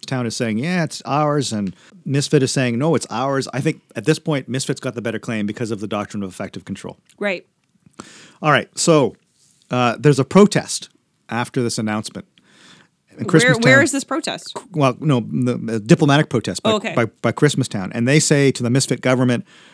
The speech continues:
Speaker 1: "That's a violation of our sovereignty," and it sends Christmas Town, Santa Claus, sends a naval task force to the region.
Speaker 2: Wow.
Speaker 1: And the task force begins conducting toy rocket exercises ten nautical miles from Christmas
Speaker 2: <laughs>
Speaker 1: Island's coast.
Speaker 2: Oh, boy.
Speaker 1: Is that lawful?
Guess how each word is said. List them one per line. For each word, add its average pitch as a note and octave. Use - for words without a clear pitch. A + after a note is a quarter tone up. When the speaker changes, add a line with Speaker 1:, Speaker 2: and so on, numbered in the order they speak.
Speaker 1:
"That's D3+
a D#3+
violation E3
of B2+
our A#2
sovereignty," F3
and C#3+
it G#3+
sends B2+
Christmas G3
Town, A#2+
Santa G3
Claus, A2+
sends C#3+
a C3
naval E3+
task C#3
force -
to -
the B2
region. A2+
Speaker 2:
Wow. F3
Speaker 1:
And B2+
the B2
task F3
force E3+
begins C#3+
conducting C3
toy D#3
rocket C3
exercises A2
ten D3
nautical C3+
miles A#2
from A2+
Christmas C3
Speaker 2:
<laughs> A#2
Speaker 1:
Island's A2
coast. -
Speaker 2:
Oh, A#3
boy. E3+
Speaker 1:
Is A2+
that C3+
lawful? B2